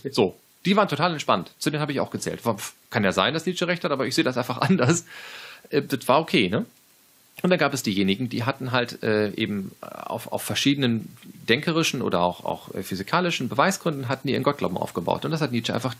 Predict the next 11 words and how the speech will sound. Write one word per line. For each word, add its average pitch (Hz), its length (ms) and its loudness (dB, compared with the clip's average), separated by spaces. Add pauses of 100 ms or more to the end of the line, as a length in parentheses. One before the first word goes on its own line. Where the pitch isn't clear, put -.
(140)
Stück 269 200 2
für 196 100 4
Stück - 220 2
zerpflückt. - 460 0 (960)
Und 160 140 4
dann 143 160 2
war 135 140 4
deren 110 260 0
Gottglaube 90 500 0
weg. - 300 -4 (1900)
Ja? 123 320 0